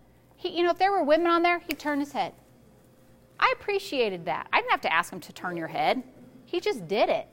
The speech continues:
It's what a man of honor does. They're not putting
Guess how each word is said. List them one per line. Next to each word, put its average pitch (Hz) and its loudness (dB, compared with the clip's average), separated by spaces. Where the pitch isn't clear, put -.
It's - -20
what 359 6
a 302 4
man 247 2
of 208 -2
honor 220 2
does. 160 -6
They're 226 0
not 208 2
putting 233 4